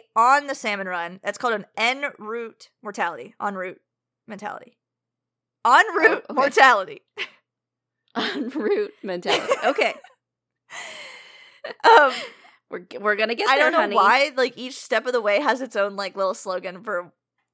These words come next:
Speaker 1: d-, a dead one. <laughs> I don't know why.
Speaker 2: Because scientists were so excited about
Speaker 1: They
Speaker 2: this horny
Speaker 1: love
Speaker 2: fish. They were like, "We gotta put this down in
Speaker 1: Yeah,
Speaker 2: writing,
Speaker 1: true, true.
Speaker 2: baby. The people want to know."
Speaker 1: So they're having to go, uh, well, I mean,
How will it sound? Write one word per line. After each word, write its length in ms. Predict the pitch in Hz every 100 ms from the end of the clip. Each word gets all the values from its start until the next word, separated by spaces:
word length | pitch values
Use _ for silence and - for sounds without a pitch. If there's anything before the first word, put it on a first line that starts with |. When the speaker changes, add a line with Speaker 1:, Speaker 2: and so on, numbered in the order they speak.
| _ _ _ _ 214
Speaker 1:
d-, 120 | 196 -
a 100 | 208
dead 220 | 196 160
one. 220 | - -
<laughs> 0 |
I 100 | 403
don't 300 | 330 508 494
know 120 | 427
why. 340 | 226 110 110 - _ _ _ _ _ _ _ _ _ _
Speaker 2:
Because 240 | 269 302 311
scientists 360 | 302 392 415
were 80 | 370
so 220 | 339 269 262
excited 340 | 269 302 269
about 160 | 220 220
Speaker 1:
They 60 |
Speaker 2:
this 100 | -
horny 240 | - 226 214
Speaker 1:
love 120 | 196
Speaker 2:
fish. 320 | 220 156 -
They 100 | 180
were 80 | 190
like, 320 | 190 190 185
"We 100 | 214
gotta 440 | 220 220 190 147 - -
put 180 | 240 220
this 200 | 190 -
down 260 | 202 202
in 80 | 185
Speaker 1:
Yeah, 80 | 180
Speaker 2:
writing, 380 | 247 285 262 247
Speaker 1:
true, 80 | 185
true. 100 | 247
Speaker 2:
baby. 600 | 277 302 311 302 262 - _ _ _ _ _ _ -
The 80 | 214
people 320 | 311 277 277
want 220 | 285 285
to 140 | 320 285
know." 120 | 294
Speaker 1:
So 80 | 294
they're 220 | 277 254
having 340 | 311 381 392
to 100 | 339
go, 1000 | 233 233 247 240 233 226 233 226 226 247 _ -
uh, 180 | 214 208
well, 100 | 220
I 40 |
mean, 120 | 220